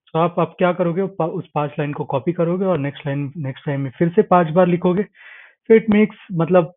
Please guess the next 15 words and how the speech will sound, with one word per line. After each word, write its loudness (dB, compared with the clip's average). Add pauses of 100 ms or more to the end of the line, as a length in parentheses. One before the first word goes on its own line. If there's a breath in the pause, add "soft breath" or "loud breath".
(120)
कोड 4
को -2
लंबा 0
करेगा -2
और 2
कॉम्प्लेक्स -2
करेगा, -6
because -4
अगर 0
मुझे -2
छोटी -2
सी 2
भी 2
चेंज 0
करनी 0